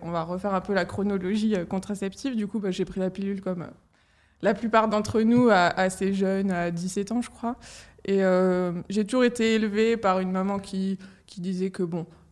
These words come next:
les hormones c'est bien, mais c'est pas forcément indispensable. Et, euh, du coup, assez rapidement, j'ai quand même voulu, vers la vingtaine, m'intéresser à d'autres moyens de contraception.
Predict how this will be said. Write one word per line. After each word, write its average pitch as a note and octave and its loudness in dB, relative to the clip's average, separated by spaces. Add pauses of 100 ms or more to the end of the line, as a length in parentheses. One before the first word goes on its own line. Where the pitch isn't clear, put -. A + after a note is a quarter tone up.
(340)
les E3+ -6
hormones G3 2
c'est F3 0
bien, G3 2
mais E3 -4
c'est E3+ -8
pas F3+ -2
forcément F#3+ -4
indispensable. F#3+ -4 (500)
Et, G#3+ 2
euh, G3 2
du F#3+ -2
coup, C4+ 2
assez A3+ 2
rapidement, G#3 2
j'ai A3+ 0
quand G3 0
même G3+ 2
voulu, G#3 0
vers F#3+ -2
la E3+ -2
vingtaine, G3 -2
m'intéresser G3 -2
à F#3+ 2
d'autres G3 -2
moyens F#3+ 0
de - -12
contraception. F#3 -6